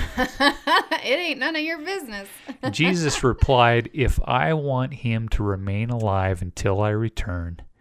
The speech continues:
Speaker 2: what is that to you? As for you, follow me."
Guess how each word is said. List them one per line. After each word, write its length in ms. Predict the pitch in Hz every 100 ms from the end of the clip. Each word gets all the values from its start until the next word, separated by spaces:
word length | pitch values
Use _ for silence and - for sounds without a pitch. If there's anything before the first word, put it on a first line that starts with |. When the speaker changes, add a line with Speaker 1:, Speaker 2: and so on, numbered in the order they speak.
| _ _
Speaker 2:
what 340 | 101 95 113
is 200 | 123 107
that 420 | 98 98 95 - -
to 140 | 117
you? 400 | 113 - - 107 - - _ _ -
As 400 | 113 117 123 -
for 260 | - 131
you, 680 | 120 110 117 127 123 98 95 - - - _ _ _ _ _ _ -
follow 840 | 104 - 117 104 104 104 101 98 - - _ _ _ _ 127
me." 540 | 92 92 87 85